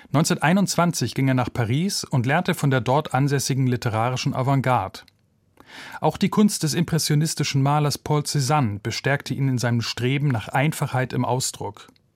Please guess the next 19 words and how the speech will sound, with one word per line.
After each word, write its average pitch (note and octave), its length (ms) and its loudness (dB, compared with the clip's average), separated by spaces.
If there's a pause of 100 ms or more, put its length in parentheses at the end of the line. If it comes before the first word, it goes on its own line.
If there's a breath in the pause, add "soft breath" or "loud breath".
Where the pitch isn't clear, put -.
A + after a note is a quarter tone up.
(600 loud breath)
Hemingway C#3+ 420 2
konnte C#3 240 0
in A#2+ 140 2
wenigen D#3 340 4
Sätzen C#3+ 380 -2
eine B2+ 160 0
Landschaft B2 540 0
plastisch - 520 -2
einfangen D3 640 0 (320 loud breath)
oder C#3+ 220 2
in C#3+ 100 0
straffen D3 460 2
Dialogen C3+ 520 2
das B2+ 160 -2
psychische - 520 -2
Innenleben C3+ 580 2
seiner B2+ 240 2
Figuren C3 480 -2
offenlegen. G#2 640 -4